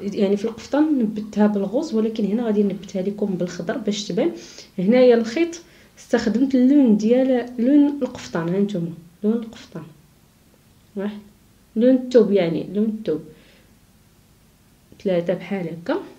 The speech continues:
كندخلوا ثلاثه ديال الجهرات بحال هكا.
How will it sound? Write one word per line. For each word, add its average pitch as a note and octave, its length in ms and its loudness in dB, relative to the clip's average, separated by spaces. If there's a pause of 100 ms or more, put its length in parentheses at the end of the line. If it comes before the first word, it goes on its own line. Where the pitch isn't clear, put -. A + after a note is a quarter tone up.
(420)
كندخلوا G#3 480 0
ثلاثه G#3 300 -2
ديال F3+ 340 -4 (680)
الجهرات F#3 520 -4
بحال E3+ 360 -8 (120)
هكا. - 320 -8